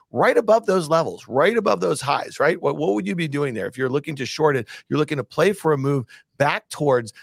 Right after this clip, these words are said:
that two hundred day moving average down there, just below four thousand, right?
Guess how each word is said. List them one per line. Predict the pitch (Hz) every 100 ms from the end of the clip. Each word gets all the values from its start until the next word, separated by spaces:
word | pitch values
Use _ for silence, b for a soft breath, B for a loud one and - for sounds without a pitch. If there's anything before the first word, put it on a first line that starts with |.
| _
that | 123 123 -
two | 143 139
hundred | 131 123
day | 120 120
moving | 117 120 110 110
average | 131 175 147 110
down | - 107 104
there, | 98 92 113
just | 120 123 -
below | 123 117 107
four | - 120 110
thousand, | - 120 156 175 120 101
right? | 95 117 156